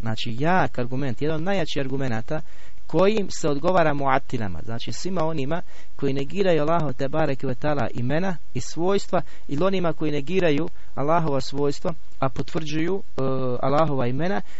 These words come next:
ili onima koji kažu da potvrđuju Allahova imena i neka svojstva, a neka djelimično, djelimično, znači, na svojstven način pojašnjavaju. Allah dželle šanu na, na početku kaže: "Lejsa kemislihi šej",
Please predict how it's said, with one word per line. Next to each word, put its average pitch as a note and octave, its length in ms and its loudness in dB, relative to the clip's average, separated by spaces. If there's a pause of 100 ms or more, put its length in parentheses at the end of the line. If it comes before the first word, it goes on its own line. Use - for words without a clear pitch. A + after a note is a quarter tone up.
(140)
ili F#3 340 2
onima D#3+ 400 0
koji D3+ 400 2 (300)
kažu E3 400 4
da D#3 100 0
potvrđuju D3 520 0
Allahova C#3 420 0
imena C#3+ 380 0
i C#3 120 -2
neka D#3 420 0
svojstva, D#3 520 0
a C#3 40 -2
neka D3+ 380 0 (100)
djelimično, C#3 680 0 (100)
djelimično, C#3 600 0
znači, B2+ 360 0
na B2+ 100 -2
svojstven C3+ 400 0
način B2 380 0 (460)
pojašnjavaju. A2 680 0 (1300)
Allah G#3 220 6
dželle F#3 140 2
šanu G3+ 180 0
na, E3+ 100 0 (140)
na D3+ 100 0
početku D3+ 400 0
kaže: A#2 320 0
"Lejsa D#3+ 580 0
kemislihi C#3+ 580 0
šej", A2 240 0